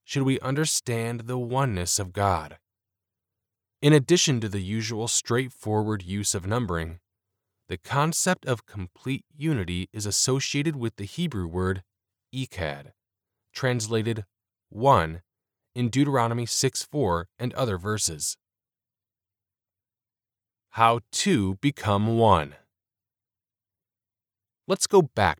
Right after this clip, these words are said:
to the first book of the Bible, Genesis. There, after the creation of Adam and Eve, we see the institution of the marriage relationship. "Therefore,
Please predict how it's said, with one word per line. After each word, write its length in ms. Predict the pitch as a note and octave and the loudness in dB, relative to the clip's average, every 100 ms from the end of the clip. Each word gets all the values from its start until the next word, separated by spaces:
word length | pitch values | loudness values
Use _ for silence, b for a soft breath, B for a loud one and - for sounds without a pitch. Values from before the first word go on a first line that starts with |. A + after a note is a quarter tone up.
| _ | _
to 80 | F#2+ | -8
the 120 | F#2+ | -8
first 440 | - A#2 C#3 - _ | -6 -4 -4 -4 _
book 240 | B2+ G2+ - | -2 -2 -2
of 80 | F2+ | -4
the 100 | F2+ | 0
Bible, 460 | G#2+ F#2+ D#2 - _ _ _ - | 0 0 -2 -12 _ _ _ -2
Genesis. 720 | D#3+ G#2+ - D2+ - - - _ _ _ _ _ _ _ _ _ | 0 2 -2 -2 -4 -4 -6 _ _ _ _ _ _ _ _ _
There, 600 | G2+ D3+ F#3 G2 G2 G#2 - | 0 6 6 6 2 -2 -6
after 320 | A2 B2+ D3+ | -2 -2 -2
the 80 | D3 | -4
creation 560 | - C3+ A#2+ A#2 - | -6 -4 -2 0 -2
of 140 | C3+ A#2 | -2 -2
Adam 300 | G2 G2 A2 | -2 -2 -2
and 100 | A2+ | -2
Eve, 300 | E2+ E2 D#2+ _ _ _ _ | -4 -6 -10 _ _ _ _
we 140 | - A2+ | -4 0
see 220 | - C3+ | 0 0
the 200 | A2+ - | 0 -2
institution 800 | B2 C#3+ D#3 - - B2+ - B2+ | -2 -2 -4 -4 -4 -4 -2 -4
of 100 | A2 | -2
the 60 | |
marriage 460 | F2 F2 G#2 A#2+ A#2 | -2 -2 -2 -2 -4
relationship. 720 | A2+ A#2+ C3 F2+ - D2+ - _ _ _ _ _ _ _ _ - | -2 -2 -2 -4 -6 -6 -8 _ _ _ _ _ _ _ _ -6
"Therefore, 880 | G2+ C#3+ F3 - F#2+ F2 E2+ F#2 | 4 4 4 2 0 2 2 -2